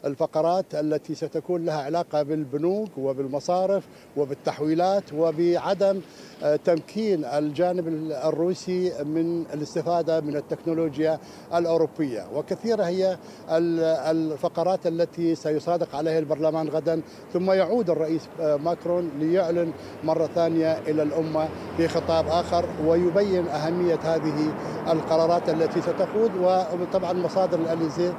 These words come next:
تقول إن هذه القرارات التي اتخذت اليوم وسيصادق عليها البرلمان غدًا ستكون موجعة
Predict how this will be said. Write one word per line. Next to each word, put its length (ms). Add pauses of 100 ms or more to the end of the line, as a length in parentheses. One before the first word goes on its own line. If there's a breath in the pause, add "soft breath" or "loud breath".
(280 loud breath)
تقول 320
إن 180
هذه 680
القرارات 600
التي 360
اتخذت 480
اليوم 360
وسيصادق 840
عليها 200
البرلمان 460
غدًا 300 (280 loud breath)
ستكون 500
موجعة 520